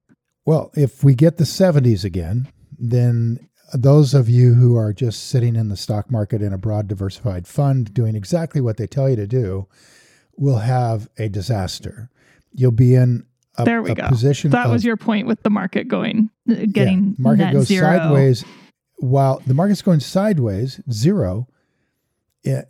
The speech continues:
Speaker 1: i-, appreciation in your dollar. So you put in a hundred thousand dollars in the middle nineteen sixties, and at the end of that,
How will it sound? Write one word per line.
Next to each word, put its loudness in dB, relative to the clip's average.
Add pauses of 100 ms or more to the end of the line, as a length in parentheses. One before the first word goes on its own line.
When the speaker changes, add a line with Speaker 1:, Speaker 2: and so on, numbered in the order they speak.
Speaker 1:
i-, 0
appreciation 0
in 2
your -2
dollar. 0
So -2
you 2
put -2
in 0
a 0
hundred 0
thousand -2
dollars -2
in -4
the -8
middle -4
nineteen -6
sixties, -4 (440)
and -4
at -6
the -2
end -2
of -2
that, -2